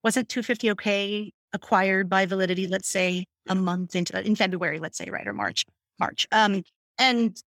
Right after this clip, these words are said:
Speaker 1: since then, and, you know, Kickbox is one of them that I worked for, everybody is kind of rushing to, to, to release these deliverability monitoring tools, but they all kind of still sort of work in the same way where it's like, you, you kind of, you need to know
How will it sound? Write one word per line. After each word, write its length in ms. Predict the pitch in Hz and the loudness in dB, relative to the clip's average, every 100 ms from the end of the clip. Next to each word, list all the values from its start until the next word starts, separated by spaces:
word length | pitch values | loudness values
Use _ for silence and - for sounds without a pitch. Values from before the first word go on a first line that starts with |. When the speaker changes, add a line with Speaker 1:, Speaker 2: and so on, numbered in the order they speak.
| _ _ 226 | _ _ -10
Speaker 1:
since 380 | - 277 277 | 0 4 4
then, 420 | - 247 240 202 202 | 4 4 4 2 -2
and, 220 | 214 196 | -2 0
you 80 | 190 | -2
know, 100 | 180 | -2
Kickbox 480 | 240 233 160 - 254 | -2 0 0 0 -6
is 60 | 196 | -4
one 120 | 175 | -2
of 60 | |
them 160 | 180 208 | 0 0
that 100 | 208 | 2
I 80 | 180 | 0
worked 200 | 180 - | -2 -4
for, 320 | 208 220 269 - - _ _ _ | -2 0 0 -4 -18 _ _ _
everybody 480 | 262 247 285 233 240 | 0 2 2 2 2
is 100 | 240 | 2
kind 180 | - 220 | 2 0
of 60 | 190 | 2
rushing 360 | 208 - 220 | 0 2 2
to, 100 | 208 | 2
to, 120 | 214 208 | 0 -2
to 300 | - 208 180 - | -2 -2 -4 -6
release 360 | 185 202 196 - | -2 -2 -2 -4
these 180 | 196 | -4
deliverability 500 | 190 185 185 180 185 | -2 -2 -2 0 0
monitoring 400 | 185 277 226 196 | 4 4 4 2
tools, 540 | 180 196 185 180 175 - _ _ _ _ _ | 0 -4 -2 -2 -4 -6 _ _ _ _ _
but 180 | - 240 | 2 2
they 120 | 226 | 4
all 180 | 226 254 | 4 2
kind 260 | - 294 262 | 0 4 4
of 300 | 226 - - _ - | 2 -4 -18 _ -12
still 560 | - - 277 277 262 226 | -8 -6 -4 -2 -4 -4
sort 340 | - 277 285 | -4 0 2
of 80 | 302 | 2
work 240 | 220 254 | 2 2
in 80 | 269 | 4
the 80 | 233 | 2
same 300 | - 226 226 | 2 2 4
way 240 | 220 220 | 4 4
where 160 | 240 214 | 4 4
it's 200 | 202 - | 2 0
like, 240 | 202 185 | -2 -2
you, 80 | 214 190 - | -6 -8 -12
you 80 | |
kind 280 | - - 220 | -8 0 2
of, 140 | 226 202 | 2 2
you 80 | |
need 340 | 202 190 196 190 | 2 2 0 -2
to 100 | - | -2
know 280 | 190 185 | 0 0